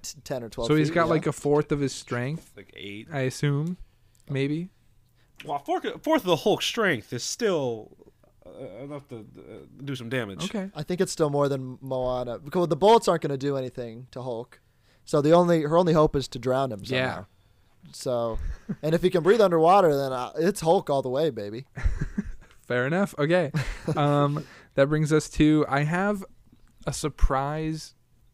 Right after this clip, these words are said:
Speaker 2: contender
Speaker 1: <gasps>
Speaker 2: coming in late into the contest.
Speaker 1: Ba-
Speaker 2: Happy Gilmore
Speaker 3: Ooh.
Speaker 2: with a Winter Soldier arm is going to face off against Shrek in an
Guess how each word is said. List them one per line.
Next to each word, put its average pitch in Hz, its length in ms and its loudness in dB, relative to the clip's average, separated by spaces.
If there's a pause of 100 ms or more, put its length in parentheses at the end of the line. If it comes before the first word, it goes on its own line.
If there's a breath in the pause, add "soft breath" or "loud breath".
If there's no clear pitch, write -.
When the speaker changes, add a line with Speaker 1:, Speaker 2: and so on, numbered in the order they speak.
(100)
Speaker 2:
contender 123 680 -6
Speaker 1:
<gasps> 196 220 -14
Speaker 2:
coming 139 240 -2
in 127 160 -4
late 123 180 -2
into 123 200 -8
the 113 100 -4
contest. 135 640 -2
Speaker 1:
Ba- 117 160 -12 (840 loud breath)
Speaker 2:
Happy 156 340 -4
Gilmore 151 560 0
Speaker 3:
Ooh. 117 180 -12 (180)
Speaker 2:
with 143 240 -2
a 123 220 -2 (140)
Winter 151 320 0
Soldier 160 420 -2
arm 131 320 -2
is 123 140 -6
going 135 220 -4
to 135 60 -4
face 131 360 0
off 95 560 -8
against 127 640 -6
Shrek - 680 -6 (440)
in 139 100 -4
an 131 160 -6